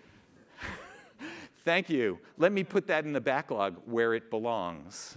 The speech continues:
By the way, the backlog is, it's like eight hundred and fifty items long, but for you,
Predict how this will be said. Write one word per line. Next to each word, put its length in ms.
By 140
the 80
way, 140
the 100
backlog 560
is, 380
it's 180
like 220
eight 220
hundred 320
and 100
fifty 320
items 360
long, 440
but 160
for 220
you, 480